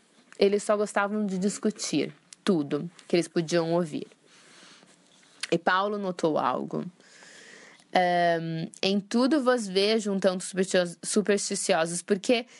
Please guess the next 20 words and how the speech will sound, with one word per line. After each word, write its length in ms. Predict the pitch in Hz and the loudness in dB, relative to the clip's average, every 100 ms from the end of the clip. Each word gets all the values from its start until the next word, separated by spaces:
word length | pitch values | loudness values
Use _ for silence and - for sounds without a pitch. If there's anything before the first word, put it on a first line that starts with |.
| - - | -20 -2
passando 600 | 233 233 254 285 320 311 | -2 0 0 0 2 2
eu 320 | 277 311 302 | 2 2 0
e 60 | 226 | 0
vendo 300 | 226 233 233 | 0 0 -2
os 100 | 202 | 0
vossos 340 | 220 269 254 | 0 0 -4
santuários, 680 | - 240 233 208 180 175 175 | -2 0 2 2 2 0 0
achei 360 | 175 - 220 | 0 2 2
também 360 | 240 240 220 220 | 2 0 2 0
um 100 | 226 | 2
altar 680 | 226 233 - 208 202 185 - - - - - - | 0 0 0 2 2 0 -6 -16 -20 -20 -20 0
em 160 | - 208 | 2 4
que 80 | |
estava 680 | 220 214 - - 214 220 240 | 2 0 -6 -2 0 0 -2
escrito 1120 | 269 - - 226 202 240 262 - 175 151 165 180 _ _ _ _ _ _ _ _ _ _ _ _ _ _ _ _ - _ _ _ _ - - - _ _ | -4 -6 -2 0 2 0 -2 -2 0 0 -4 -12 _ _ _ _ _ _ _ _ _ _ _ _ _ _ _ _ -20 _ _ _ _ -20 -20 -20 _ _
ao 600 | 190 180 180 196 226 240 - _ _ _ _ | 2 2 2 0 0 -4 -10 _ _ _ _
Deus 880 | 175 165 160 185 170 170 196 180 - - _ _ | -14 -6 2 4 4 0 -4 -4 -6 -10 _ _
desconhecido." 1300 | 160 175 175 - - 185 185 - - 160 151 147 151 165 _ _ _ _ _ _ _ _ _ _ _ _ _ _ _ _ - - | 0 2 2 -2 -4 0 0 0 -4 -2 -2 -2 -4 -6 _ _ _ _ _ _ _ _ _ _ _ _ _ _ _ _ -10 -2
O 120 | 190 | 0
Deus 680 | 160 175 196 214 - - | 2 2 2 -2 -4 -8